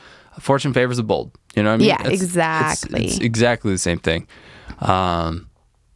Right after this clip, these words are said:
Speaker 1: but I think that is, uh, I think that's, that's something you, you gotta go for. Uh, a time, another time, well, I don't know. So did I answer the question on that?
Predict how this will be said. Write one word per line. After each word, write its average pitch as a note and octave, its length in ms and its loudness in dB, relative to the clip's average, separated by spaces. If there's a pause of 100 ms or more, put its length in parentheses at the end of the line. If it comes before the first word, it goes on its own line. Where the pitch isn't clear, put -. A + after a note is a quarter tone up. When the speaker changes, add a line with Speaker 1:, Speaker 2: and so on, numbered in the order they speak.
(600)
Speaker 1:
but G2 320 0
I A#2 100 0
think A2 240 -2
that G2+ 280 2
is, G#2+ 260 0
uh, G2 320 2
I A2+ 60 -2
think A#2 200 0
that's, - 380 -2
that's G#2 200 0
something A2 320 0
you, - 120 -6
you G2+ 140 -2
gotta G#2 200 0
go G#2 140 0
for. - 340 -6 (360)
Uh, F#2+ 880 0
a A2+ 120 0
time, C3 760 2 (600)
another C3+ 640 4
time, F2+ 680 0
well, A#2+ 120 2
I - 100 0
don't C3+ 120 2
know. G#2 160 2
So G2 240 0
did G2 240 0
I A2 160 2
answer B2+ 260 2
the B2 60 0
question C3+ 280 0
on B2+ 140 4
that? D3+ 180 2